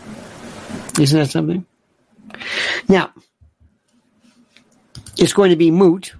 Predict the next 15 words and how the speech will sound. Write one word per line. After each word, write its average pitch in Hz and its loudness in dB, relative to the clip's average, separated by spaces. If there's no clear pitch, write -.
for 143 -8
the 131 -2
most 123 -2
part. 117 -12
We're 143 2
not 135 0
gonna 117 -4
be 107 -4
doing 92 -10
this. 123 -16
But 170 0
my 196 4
question 185 -2
is, 160 0
what 160 -2